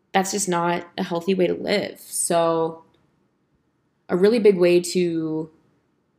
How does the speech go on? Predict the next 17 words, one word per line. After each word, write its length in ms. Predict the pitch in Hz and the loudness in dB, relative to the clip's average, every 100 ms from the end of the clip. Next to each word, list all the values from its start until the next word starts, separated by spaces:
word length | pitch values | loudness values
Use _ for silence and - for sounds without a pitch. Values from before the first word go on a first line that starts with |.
| - _ | -20 _
try 140 | - | -2
to 80 | 196 | -2
combat 400 | 180 165 190 220 | 0 -2 0 0
this 320 | 262 285 - | -2 -2 -4
is 480 | - 180 175 165 165 | 0 2 2 0 -4
to, 760 | - 185 180 175 170 170 170 170 _ _ _ _ _ _ _ _ _ _ _ - | -4 2 4 4 4 2 0 -4 _ _ _ _ _ _ _ _ _ _ _ -2
I 40 | |
mean, 180 | 196 190 | 2 2
first 300 | 185 185 208 | 2 -2 -2
off, 200 | 294 294 - _ _ _ _ _ _ - | -4 -4 -8 _ _ _ _ _ _ -2
unfollow 500 | 247 294 190 214 202 | 0 2 2 4 2
any 140 | 170 | 0
accounts 300 | 165 156 170 | -6 -10 -8
that 340 | - 160 147 - _ - | -6 -6 -8 -16 _ -6
are 100 | 175 | -6
con-, 360 | - 165 170 - | -6 -10 -10 -8
like, 260 | 170 - | -8 -8